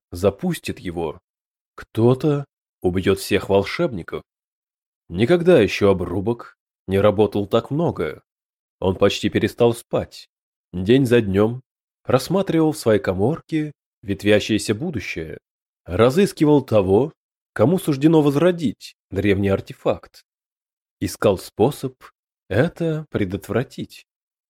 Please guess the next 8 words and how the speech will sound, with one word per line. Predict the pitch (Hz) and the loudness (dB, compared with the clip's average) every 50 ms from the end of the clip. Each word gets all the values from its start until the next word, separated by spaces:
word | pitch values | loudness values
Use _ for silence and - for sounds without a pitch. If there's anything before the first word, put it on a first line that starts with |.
| _ _ | _ _
Этот | - - - 104 127 180 180 - 160 - | -16 -6 0 0 0 0 0 -4 -6 -2
новый | - 143 143 131 113 | 2 4 4 4 4
фактор | 95 - - 113 160 - - - 95 85 - - _ _ _ _ _ _ _ _ - | 0 0 -2 -2 -2 -2 -6 -8 -8 -8 -8 -10 _ _ _ _ _ _ _ _ -10
отменял | - 95 - 101 104 104 101 104 | -8 -6 -2 0 2 2 2 2
не | 117 127 | 2 -2
только | 127 - - 156 110 87 - - 85 71 - _ _ _ _ _ _ _ | -2 0 0 0 0 0 -2 -8 -10 -10 -10 _ _ _ _ _ _ _
рождение | - 90 95 101 92 95 104 107 101 101 98 | -6 -2 -2 -2 -2 -2 -2 -2 0 0 -2
нерождённого, | 95 98 95 90 85 78 - - 92 110 160 185 127 90 82 80 71 - | 0 0 0 0 -2 -4 -6 -6 -4 -4 -4 -2 -4 -6 -8 -8 -10 -12